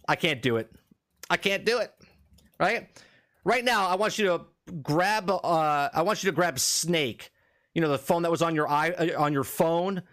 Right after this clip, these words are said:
your brick phone that you used to play with, and I want you to play that for the next three hundred hours and tell me if you like it or not. All right?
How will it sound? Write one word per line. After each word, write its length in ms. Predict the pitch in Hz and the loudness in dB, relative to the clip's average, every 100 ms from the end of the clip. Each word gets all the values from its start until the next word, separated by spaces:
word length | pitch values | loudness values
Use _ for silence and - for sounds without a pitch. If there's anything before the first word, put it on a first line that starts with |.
| _ _ | _ _
your 140 | - 156 | -4 -2
brick 280 | 117 170 - | 0 0 -2
phone 320 | - 170 180 | -2 0 0
that 100 | 170 | -2
you 140 | 180 175 | 0 0
used 200 | 175 196 | 0 -4
to 60 | |
play 240 | - 190 196 | -2 0 0
with, 240 | 220 - - - | -2 -4 -12 -2
and 80 | 185 | 0
I 20 | |
want 220 | 220 240 | 0 0
you 40 | 226 | -2
to 60 | |
play 260 | - 220 208 | 0 0 2
that 340 | 185 175 151 - | 2 0 -4 -4
for 80 | |
the 60 | 156 | 0
next 180 | 170 - | 0 -2
three 240 | 160 190 | 0 0
hundred 240 | 170 160 151 | 2 2 2
hours 340 | 151 131 107 | 2 0 0
and 120 | 127 | -2
tell 240 | - 185 196 | 0 0 0
me 160 | 180 | 0
if 160 | 156 - | -2 0
you 80 | 135 | 0
like 300 | 127 135 - | 0 0 -2
it 80 | 98 | -2
or 80 | |
not. 260 | 92 85 - - - _ _ | -2 -4 -8 -16 -20 _ _
All 80 | 131 | -2
right? 220 | 143 151 | 0 -2